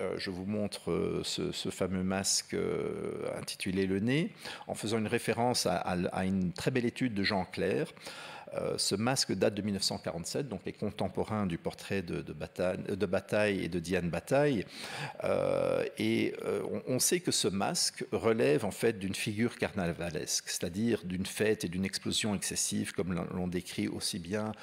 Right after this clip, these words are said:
Roger Caillois que Jean Starobinski. Alors, au rite carnavalesque se mêle évidemment le mythe de la chasse, de la mutilation sacrificielle, il invoque l'arlequin comme étant des figures démoniaques,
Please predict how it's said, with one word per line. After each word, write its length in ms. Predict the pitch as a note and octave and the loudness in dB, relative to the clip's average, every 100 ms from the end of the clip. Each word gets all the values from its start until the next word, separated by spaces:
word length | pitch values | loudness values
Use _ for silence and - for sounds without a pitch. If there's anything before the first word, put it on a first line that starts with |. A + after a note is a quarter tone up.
| - - | -16 -12
Roger 300 | - G2 G2+ | -4 0 0
Caillois 420 | - F2 F2+ G2+ | 0 0 2 2
que 160 | G#2 F2+ | 2 0
Jean 160 | E2+ F#2+ | 0 0
Starobinski. 760 | - F2 E2+ D#2 - - - - - - - - - - - - | 0 -2 -2 -2 -2 -4 -8 -18 -20 -18 -14 -10 -8 -8 -10 0
Alors, 200 | G2+ G2+ - | 2 2 4
au 140 | G#2 | 4
rite 260 | G#2+ D#3+ E3 | 6 4 4
carnavalesque 720 | - A#2+ A2+ G2+ A2 B2 - | 0 2 2 4 4 4 4
se 200 | - - | 2 2
mêle 420 | G2+ G#2+ A2+ G#2 G2 | 2 2 2 2 0
évidemment 460 | - G2 G2+ F#2+ | 0 0 2 2
le 100 | F2 | 2
mythe 220 | F2+ F2+ | 0 0
de 80 | E2 | 0
la 120 | E2+ | 0
chasse, 540 | G2+ - C#3 C3 A#2+ - | 2 2 4 4 2 0
de 80 | F2 | -2
la 80 | |
mutilation 640 | E2+ F2 - - - - F#2 | -2 -2 -4 -4 -2 -2 -2
sacrificielle, 840 | - F2 - F2+ F#2+ - A#2 A#2 A2 | -2 -4 -8 -6 -4 -2 0 0 -2
il 140 | E2 | -4
invoque 420 | F2 F2+ F#2 - | -6 -6 -8 -4
l'arlequin 640 | F2+ E2 G2 F#2+ - G#2+ G#2 | -6 -4 -4 -4 -2 -2 -2
comme 160 | F#2 | -4
étant 220 | E2 - | -6 -6
des 80 | F2 | -6
figures 420 | - F#2+ E2+ F#2+ | -6 -8 -2 -2
démoniaques, 720 | E2 F2 G2+ B2 C#3+ D#3+ - | -2 0 2 2 2 0 -6